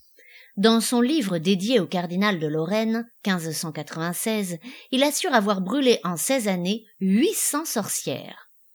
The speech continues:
Ma justice est si bonne, dit-il, que l'an dernier, il y en a eu seize qui se sont tués pour ne pas passer par mes mains. »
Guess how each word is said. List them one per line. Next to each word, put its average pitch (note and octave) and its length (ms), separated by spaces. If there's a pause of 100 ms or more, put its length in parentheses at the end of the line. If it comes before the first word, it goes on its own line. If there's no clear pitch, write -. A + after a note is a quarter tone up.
(380)
Ma C4 120
justice F4 460
est A#3 60
si A#3 200
bonne, F#3 520
dit-il, B3+ 560 (260)
que - 80
l'an E4+ 200
dernier, B3 520 (200)
il B3 100
y C4+ 80
en C4+ 80
a C#4 80
eu C#4 120
seize E4 480
qui C4+ 120
se A#3+ 140
sont G#3+ 180
tués A#3 340
pour G#3+ 180
ne G3+ 60
pas A3 160
passer A#3 280
par D4 180
mes D4 120
mains. » G3+ 200